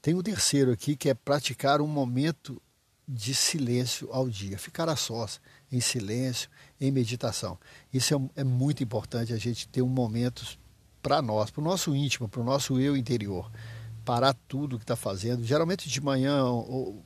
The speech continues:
ou à noite, fazer meditação, ficar a sós, em silêncio, isso é muito importante, isso vale pra tudo.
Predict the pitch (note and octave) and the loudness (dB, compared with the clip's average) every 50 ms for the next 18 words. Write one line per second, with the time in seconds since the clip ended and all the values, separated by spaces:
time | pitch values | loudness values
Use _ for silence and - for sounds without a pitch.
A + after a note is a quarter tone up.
0 | - - E2+ - C3 B2 A#2+ A#2 G#2+ G#2 G2+ A2 B2 C3 C3+ B2 - - - A#2+ | -18 -16 -10 -6 -4 -2 -2 -2 -2 -2 -2 0 0 2 2 0 0 -2 -4 -4
1 | G#2+ - - - - - - _ _ _ _ _ - - B2+ A#2+ G#2 C3+ D3+ C#3 | -6 -8 -12 -20 -20 -20 -20 _ _ _ _ _ -4 -2 -2 2 4 4 4 6
2 | C3 B2+ A2 A#2 A2+ - G#2+ A2 - - A#2+ A#2 B2 B2 A#2+ - - B2 A#2 - | 4 4 2 0 -2 -2 -2 -2 -2 -2 0 0 0 -2 -4 -6 -8 -8 -2 0
3 | C3 B2+ B2 A2 - - - - - G2 - B2+ A#2 G#2+ B2 B2+ - - - B2 | 0 2 2 2 0 0 -2 0 0 0 0 0 0 0 0 0 0 0 0 0
4 | A2+ G#2+ A2 A#2+ C3 B2 - - - B2+ - _ _ _ _ - - _ _ - | -2 -2 0 -2 0 0 -2 -4 -4 -6 -12 _ _ _ _ -20 -20 _ _ -4
5 | C3 C3+ - - D#3+ D3 C#3 B2+ B2 B2+ C3 D3 C3 - B2+ G#2 - A2 F#2 E2 | -2 -2 0 0 0 0 2 2 2 2 2 2 0 -2 -4 -6 -6 -8 -8 -8
6 | - - F2+ G#2 A2 - - F#3 D3+ A#2+ - - - C#3 G#2+ G#2 A#2 A#2 C3 C3+ | -10 -10 -12 -12 -12 -14 -12 -10 -8 -6 -6 -6 -6 -6 -2 0 2 2 2 2
7 | B2+ - - - C#3 C#3+ - _ _ - - C3 A#2+ G#2+ - - | -2 -4 -4 -4 -4 -4 -6 _ _ -4 -2 -2 -2 -2 -6 -12